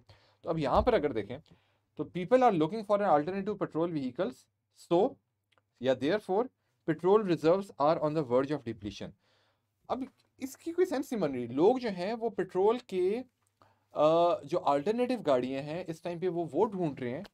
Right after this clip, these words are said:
ठीक है, जिसकी वजह से, therefore, जिसकी वजह से पेट्रोल के जो रिजर्व्स हैं वो ख़त्म हो रहे हैं, पेट्रोल के जो काने हैं जहाँ से हम पेट्रोल को निकालते होते हैं वो जो हैं इस टाइम पे ख़त्म हो रहे हैं।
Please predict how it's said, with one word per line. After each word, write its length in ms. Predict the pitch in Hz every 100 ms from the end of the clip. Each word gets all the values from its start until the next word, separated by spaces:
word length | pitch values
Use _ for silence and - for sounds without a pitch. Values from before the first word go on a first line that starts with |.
| -
ठीक 160 | 123
है, 120 | 151 196 _ _ _ _ -
जिसकी 340 | 190 - 294
वजह 240 | 220 147 156
से, 320 | - 123 180 - _
therefore, 460 | 135 208 - 135 156
जिसकी 260 | 143 - 202
वजह 200 | 147 127
से 240 | 147 170 _ _ _
पेट्रोल 340 | 143 131 160 196
के 120 | 208
जो 140 | 190
रिजर्व्स 440 | 147 120 143 185 185
हैं 140 | 143 175 _ 160
वो 80 |
ख़त्म 240 | 156 147 131
हो 120 | 107
रहे 80 | 95
हैं, 100 | 98
पेट्रोल 380 | 123 139 156 160
के 160 | 160
जो 240 | 139 147 156 156 _ -
काने 300 | 135 143 165
हैं 220 | 147 127 131
जहाँ 200 | 123 131
से 120 | 147
हम 80 | 131
पेट्रोल 320 | 127 127 131
को 80 | 139
निकालते 440 | 113 117 113 151
होते 260 | 160 120 117
हैं 260 | 113 143 - - _ -
वो 160 | 156
जो 120 | 170 143
हैं 220 | 123 135
इस 140 | 127
टाइम 180 | - 117
पे 160 | 113 143 _ _
ख़त्म 200 | 131 123
हो 120 | 107 87
रहे 100 |
हैं। 80 | 80